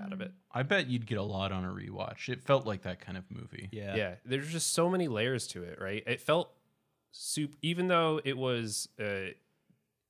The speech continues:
Speaker 1: being told through all these different people, the whole thing felt super cohesive and, like, everything was,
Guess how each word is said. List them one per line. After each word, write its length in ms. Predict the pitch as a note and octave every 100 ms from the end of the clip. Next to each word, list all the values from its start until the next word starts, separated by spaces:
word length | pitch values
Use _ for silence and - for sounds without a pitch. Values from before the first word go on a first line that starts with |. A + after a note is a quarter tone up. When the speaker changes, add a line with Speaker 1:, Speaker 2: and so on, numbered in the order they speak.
| _ B2
Speaker 1:
being 220 | A#2+ A#2
told 340 | G#2+ A#2+ A#2 -
through 180 | A2
all 120 | G#2 G#2
these 180 | G#2 -
different 280 | G2+ F#2+ F#2
people, 400 | G#2 G2 F#2 F#2
the 100 | F#2
whole 260 | - E3+
thing 460 | D3+ - C3+ A#2 G2+
felt 220 | - G2+
super 300 | - A#2 B2
cohesive 720 | A2 G2+ - G#2+ - G2 F#2 G#2
and, 180 | F#2+ F#2
like, 260 | F2+ F2+ -
everything 600 | G#2 G#2+ - G#2 F#2+ F#2+ - _ _ _ _ _
was, 840 | F#2+ G2 G2+ G2+ G2+ G2 - -